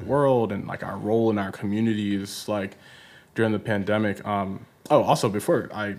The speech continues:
I forget something that you kinda said earlier about, you know, the, that internal struggle with artists. Um,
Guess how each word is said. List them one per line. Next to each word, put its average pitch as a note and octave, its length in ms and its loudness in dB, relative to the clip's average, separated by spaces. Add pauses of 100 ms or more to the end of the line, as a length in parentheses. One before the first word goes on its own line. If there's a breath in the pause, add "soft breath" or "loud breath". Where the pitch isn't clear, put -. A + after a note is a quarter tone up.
(140)
I G2 120 -8
forget A2 340 -2
something A#2 260 -2
that G2+ 120 -2
you G#2 260 0 (640 loud breath)
kinda A2+ 220 2
said A2 180 0
earlier A#2+ 360 4
about, G2 380 0
you A#2 80 2
know, G#2 120 2
the, F#2+ 120 -2 (100)
that G#2+ 200 0
internal G#2+ 380 -2
struggle G#2+ 380 0
with G2 200 -4
artists. A2 600 0 (520 loud breath)
Um, G2+ 640 0